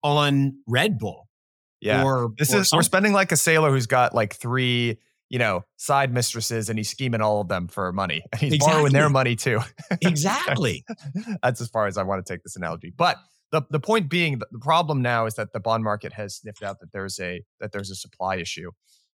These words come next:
Speaker 2: And what be-, because we didn't take advantage of, of basically terming our debt out when, when there was a, a lot of demand, um, now we're in this position where we've already issued a bunch of bills, and now Janet has this problem.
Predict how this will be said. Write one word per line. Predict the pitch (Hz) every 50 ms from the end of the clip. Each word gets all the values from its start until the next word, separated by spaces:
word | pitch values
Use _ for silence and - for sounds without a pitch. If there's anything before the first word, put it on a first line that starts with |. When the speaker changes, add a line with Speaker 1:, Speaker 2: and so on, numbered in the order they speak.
| _ _
Speaker 2:
And | - 120 120 120 117 117 113 113 107 95 - - _
what | 104 110 120 120 117 - - _ _ _ _ _
be-, | - 123 123
because | - 101 113 - - - 147 160 - 151 139 123 - - - - _ _ _ _ _ _ _
we | 107 123 120
didn't | 120 123 123 120 107
take | - 117 104 113
advantage | 98 92 113 113 113 110 104 101 92 - -
of, | - 95 101 101 101 98 92 - - - - _ -
of | 95 95 92 85 -
basically | 117 113 110 - - 101 92
terming | - - 123 120 117 113 107
our | 101 98 95
debt | - 104 101 - -
out | 104 104 104 95 - - -
when, | 101 101 98 98 95 92 87 -
when | 98 104
there | 104 101
was | 98 - 98
a, | 90 80 - -
a | -
lot | 101 101 98 95
of | 101 -
demand, | - 95 120 147 131 98 90 87 92 - _ _ _ _ _ _ _ _ -
um, | 113 110 107 101 95 -
now | - 127 131 131 131
we're | 131 127 123
in | 123
this | 117 110
position | - - 107 107 117 107 - 117 110
where | 107 104 101
we've | 101 98
already | 104 104 101 98 -
issued | - 139 123 - 123 113 101
a | 92
bunch | 110 104 101 -
of | 90
bills, | 104 120 120 113 107 98 92 98 95 - - _ _ _ _ _ _ -
and | 104 107 110 107 107 104 101 101 98 - - - _ _
now | - 113 110 113 110 104 95 - _ _ _ -
Janet | 123 117 117 107 101
has | 113 104 95
this | 104 101
problem. | - - 131 131 135 117 117 113 107 104 101 113